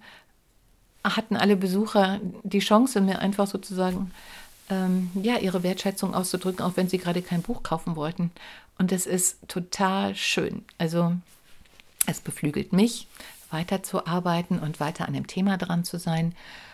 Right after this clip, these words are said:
weil es auch irgendwie ein Zeichen ist, dass der Boden fruchtbar ist und dass da wunderbare Dinge daraus entstehen werden.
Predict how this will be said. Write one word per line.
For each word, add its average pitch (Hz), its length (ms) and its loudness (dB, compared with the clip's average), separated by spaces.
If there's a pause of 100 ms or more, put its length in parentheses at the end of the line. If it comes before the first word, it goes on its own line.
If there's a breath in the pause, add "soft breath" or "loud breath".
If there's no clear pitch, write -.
(200 loud breath)
weil 160 180 0
es 170 160 0
auch 147 200 -4
irgendwie 170 320 0
ein 151 140 -2
Zeichen 170 440 -2
ist, - 340 -8 (240)
dass - 380 -6 (200)
der 143 80 -4
Boden 143 300 -4
fruchtbar - 540 2
ist - 160 -10
und 143 180 -4
dass 135 160 -8
da 139 140 -6
wunderbare 147 500 -4
Dinge 143 220 -6
daraus - 280 -10
entstehen 113 440 -12
werden. 117 280 -14